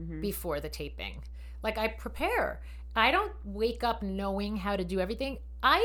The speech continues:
Speaker 2: even write songs that are so freaking hard to sing. This is what's, so,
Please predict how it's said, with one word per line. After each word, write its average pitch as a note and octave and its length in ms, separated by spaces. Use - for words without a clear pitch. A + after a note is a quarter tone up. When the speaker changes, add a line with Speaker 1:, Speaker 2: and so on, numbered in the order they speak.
Speaker 2:
even G4+ 280
write A3 320
songs A3 720
that C4+ 180
are B3+ 160
so B3+ 560
freaking B3+ 260
hard F#3+ 380
to F#3+ 100
sing. F3 560
This B3+ 200
is - 80
what's, F4+ 180
so, E4 100